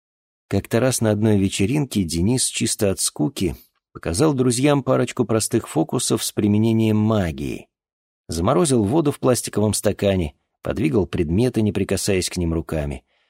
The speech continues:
Он и думать про это забыл. А ребята, оказывается, до сих пор помнили. «А может, попробуем призвать кого-нибудь?» — спросил вдруг Вадим. «Прямо там, на каменном круге, ровно в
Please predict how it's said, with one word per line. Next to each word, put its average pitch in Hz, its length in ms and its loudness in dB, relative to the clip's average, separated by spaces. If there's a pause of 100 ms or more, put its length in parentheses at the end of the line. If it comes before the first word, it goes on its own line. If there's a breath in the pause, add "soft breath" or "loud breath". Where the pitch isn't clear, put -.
(320)
Он 80 160 0
и 76 60 0
думать 165 340 0
про 170 160 2
это 143 180 0
забыл. 95 460 0 (440)
А - 100 -8
ребята, 82 400 -2
оказывается, 104 580 0
до 101 80 0
сих 107 220 -4
пор 107 180 0
помнили. 78 640 -4 (840)
«А - 140 -2
может, 107 440 -2 (100)
попробуем 120 560 4
призвать - 640 -6
кого-нибудь?» — - 720 -4 (260)
спросил 71 520 -6
вдруг 69 340 -8
Вадим. 78 340 -4 (280)
«Прямо 120 280 2
там, 139 240 0
на 113 120 0
каменном 139 420 2
круге, 110 460 2 (340)
ровно 87 540 -4
в - 160 -14